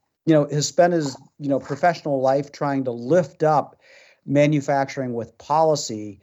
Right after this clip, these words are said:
to see a result like this is, is, is, is both, uh, validating and heartwarming, and knows that we're on the right track here, that if we do make these investments,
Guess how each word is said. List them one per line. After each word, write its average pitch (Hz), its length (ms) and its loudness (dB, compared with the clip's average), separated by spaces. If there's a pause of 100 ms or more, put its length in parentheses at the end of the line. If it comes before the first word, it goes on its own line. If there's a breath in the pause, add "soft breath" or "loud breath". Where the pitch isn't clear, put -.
(360 soft breath)
to 151 140 0
see 233 280 0
a 202 60 6
result 143 500 2
like 131 280 -6
this 110 500 -6 (120)
is, 131 500 0 (220)
is, 143 180 0 (100)
is, 135 280 0
is 135 240 0
both, 147 560 2
uh, 135 180 0
validating 151 1080 0 (440 soft breath)
and 135 340 0
heartwarming, 143 800 0
and 127 220 -2
knows 147 420 4
that 151 100 0
we're 143 260 -2
on 147 280 2
the 143 100 2
right 123 340 0
track 156 460 -2
here, 107 480 -2 (300 loud breath)
that 160 120 6
if 156 140 2
we 143 120 4
do 139 260 0
make 185 300 2
these 151 240 0
investments, 123 920 -2